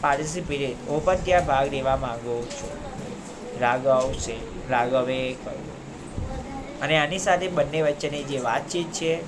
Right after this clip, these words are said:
એ પૂર્ણ થઈ જાય છે. ઓકે, અને આ ચેપ્ટર mostly એક્ટિવિટી રિવ્યૂ કરતાં આ ચેપ્ટરમાં જે મેઇન સ્ટોરી હતી મેં તમને સમજાવી દીધી.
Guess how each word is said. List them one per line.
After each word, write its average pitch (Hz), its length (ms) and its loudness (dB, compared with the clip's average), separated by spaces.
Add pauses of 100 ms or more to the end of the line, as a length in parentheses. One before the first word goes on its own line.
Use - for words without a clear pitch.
(440)
એ 139 100 0
પૂર્ણ 139 380 0
થઈ 123 240 0
જાય 120 400 0
છે. - 240 -8 (840)
ઓકે, 175 360 -2
અને 131 400 -4
આ 131 100 4
ચેપ્ટર 143 560 0 (420)
mostly 135 260 0
એક્ટિવિટી 147 680 -2
રિવ્યૂ 143 320 -2
કરતાં 131 480 0 (460)
આ 135 40 2
ચેપ્ટરમાં 135 500 0
જે 143 120 -2
મેઇન 139 280 2
સ્ટોરી 170 340 0
હતી 165 160 -2
મેં 139 180 -2
તમને 131 280 -2
સમજાવી 120 520 -2
દીધી. 120 300 -8